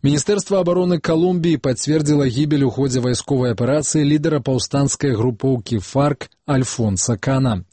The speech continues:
Паводле ведамства, Кана, які ачоліў фарк у дзве тысячы восьмым годзе, быў забіты ў гарах на паўднёвым захадзе Калумбіі. Аб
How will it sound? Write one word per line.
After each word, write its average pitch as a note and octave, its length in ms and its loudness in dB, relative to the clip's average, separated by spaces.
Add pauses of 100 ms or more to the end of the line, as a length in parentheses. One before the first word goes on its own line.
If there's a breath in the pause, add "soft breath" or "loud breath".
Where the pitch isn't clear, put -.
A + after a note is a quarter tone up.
(380 loud breath)
Паводле D#3+ 360 2
ведамства, D3+ 500 0
Кана, C#3+ 360 0
які A#2+ 340 0
ачоліў A#2+ 460 0
фарк C#3 320 -2
у C3+ 40 2
дзве A2+ 220 -2
тысячы B2 460 0
восьмым A2 420 0
годзе, D3 380 0
быў C3+ 220 2
забіты A#2+ 500 0
ў C3 80 2
гарах A#2 400 0
на C3 160 0
паўднёвым A#2 540 2
захадзе G2+ 500 -2
Калумбіі. A#2+ 640 2 (580 loud breath)
Аб A#2 160 0